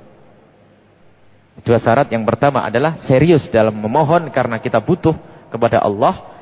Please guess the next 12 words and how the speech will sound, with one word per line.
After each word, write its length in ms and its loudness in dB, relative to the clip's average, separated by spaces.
Yang 240 0
kedua 260 4
adalah 640 -4
dibarengi 460 2
dengan 260 -4
doa 320 2
permohonan 640 -4
ampun, 680 -4
dengan 240 -4
tobat 480 -2
dan 160 0
permohonan 400 -2